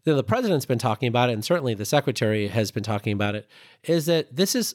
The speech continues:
the single largest wealth creation opportunity America has in front of it. And if we do it correctly, not only do we get to use our technology that we have ourselves <laughs> invented through our dollars that we put in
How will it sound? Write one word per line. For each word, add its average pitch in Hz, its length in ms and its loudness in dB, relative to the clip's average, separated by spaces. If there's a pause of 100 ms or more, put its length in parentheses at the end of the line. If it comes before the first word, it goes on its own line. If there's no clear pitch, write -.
the 160 220 -2
single 190 260 2
largest 160 340 0
wealth 147 220 2
creation 147 300 0
opportunity 131 800 0
America 143 420 2
has 139 400 0
in 120 160 -4
front 226 240 0
of 104 100 -2
it. 90 180 -14 (280)
And 139 420 0
if - 180 0
we 240 100 0
do 185 200 2
it 175 140 0
correctly, 127 720 -2 (300)
not 151 180 0
only 214 340 2
do 156 140 -2
we 151 100 0
get 151 180 0
to 143 100 -4
use 139 280 0
our 143 160 2
technology 127 960 0 (160)
that 127 200 4
we 151 300 0
have 123 220 2
ourselves 120 840 0
<laughs> - 40 -20
invented 151 600 0
through 131 280 0
our 139 260 2
dollars 127 560 0
that 113 140 0
we 117 120 0
put 127 160 -2
in 120 300 0